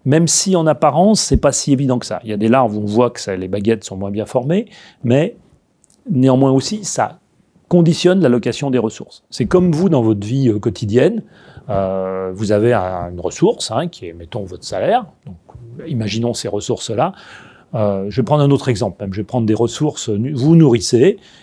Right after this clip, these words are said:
et cette nourriture, elle vous sert à vivre, simplement, donc à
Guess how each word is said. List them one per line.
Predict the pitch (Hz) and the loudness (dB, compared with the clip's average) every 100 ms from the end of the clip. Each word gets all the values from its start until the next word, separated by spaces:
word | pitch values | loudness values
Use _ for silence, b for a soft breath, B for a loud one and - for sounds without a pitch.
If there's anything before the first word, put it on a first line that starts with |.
| - | -2
et | 120 | 0
cette | - 127 | 2 2
nourriture, | 139 113 107 - 135 208 - 190 | 2 0 -2 -2 0 0 -2 -6
elle | 117 107 | -6 -4
vous | 101 | -6
sert | - 135 175 170 | 0 4 4 0
à | - | -6
vivre, | 85 90 160 - | -8 -8 -8 -10
simplement, | - 92 - 78 98 196 | -12 -12 -10 -4 0 2
donc | 151 147 180 - | 0 -4 -4 -4
à | 101 110 95 | -4 -4 -6